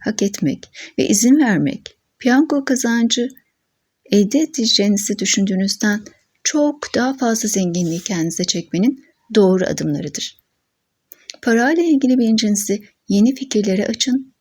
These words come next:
ve bırakın. Hepsi sizin olsun. Eğer yaşamınıza daha çok para ve bolluk getirmek istiyorsanız şu olumlamaları tekrar edin.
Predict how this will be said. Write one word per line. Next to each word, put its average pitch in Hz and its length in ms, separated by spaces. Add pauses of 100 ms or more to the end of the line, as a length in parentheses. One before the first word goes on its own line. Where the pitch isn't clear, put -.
(280)
ve 277 140
bırakın. 185 420 (540)
Hepsi - 360
sizin 190 360
olsun. - 400 (1600)
Eğer 277 200
yaşamınıza 226 680
daha 214 200
çok 247 280
para 202 240
ve 190 140
bolluk 180 260
getirmek 185 400
istiyorsanız 226 840 (360)
şu - 220
olumlamaları 165 640
tekrar 156 460
edin. 147 280